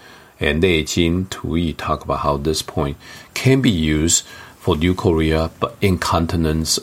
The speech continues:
of urine as well, as well. Uh, so that's the classics.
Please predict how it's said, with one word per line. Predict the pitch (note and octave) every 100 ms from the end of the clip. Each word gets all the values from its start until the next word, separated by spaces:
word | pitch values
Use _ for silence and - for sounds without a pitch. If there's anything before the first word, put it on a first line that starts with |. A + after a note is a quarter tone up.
| -
of | D2+
urine | D2 D2 D2 C#2+ C#2+ D2+ - - - - -
as | D2+ D2 -
well, | - - - - - -
as | - - -
well. | - B1 - - - - -
Uh, | D2+ C#2+
so | D2 - D2+
that's | D#2+ E2 -
the | -
classics. | - - C#2+ - - A#2 A#2 -